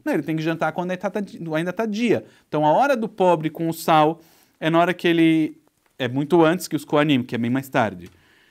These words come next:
Outra opinião fala que é na hora que "Mishash bnei Adam nichnasim lechol pitam be'arvei Shabbatot." É a hora que as pessoas entram pra comer a comida delas, Erev Shabbat.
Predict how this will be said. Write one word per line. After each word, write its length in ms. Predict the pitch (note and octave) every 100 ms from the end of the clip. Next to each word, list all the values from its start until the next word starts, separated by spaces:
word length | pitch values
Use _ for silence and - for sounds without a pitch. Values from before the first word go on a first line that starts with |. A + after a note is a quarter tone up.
| _
Outra 280 | G3 C#4 C#4+
opinião 360 | B3+ A#3 A3+ G#3+
fala 420 | G3 F3+ F3 F3+
que 120 | F#3+
é 20 |
na 80 | F3+
hora 160 | F3+ F#3+
que 420 | F#3+ F#3+ F3+ -
"Mishash 680 | D#3 E3+ E3 - F#3+ A#3+ G#3
bnei 200 | F#3+ F#3
Adam 220 | E3+ G3
nichnasim 520 | G3+ F#3+ F#3 E3+ G#3
lechol 280 | G3+ F3+ G3
pitam 400 | F#3+ F3 F#3+ G3
be'arvei 300 | F#3 E3 F3
Shabbatot." 600 | E3+ E3+ E3 D#3+ C#3+ - _ _ _ _
É 80 | -
a 40 | D#3+
hora 200 | A#3 A3
que 120 | A3
as 120 | G#3
pessoas 720 | G3 F3+ - B3+ C#4 D3 - -
entram 420 | A#3+ D4+ D4+ A3
pra 160 | G3 G3+
comer 300 | G#3 F#3+ A#3
a 100 | B3
comida 340 | A#3 A3 A3
delas, 360 | G#3 C4 C#4 A3+
Erev 200 | A#3+ B3
Shabbat. 600 | - A#3+ A#3 A3 -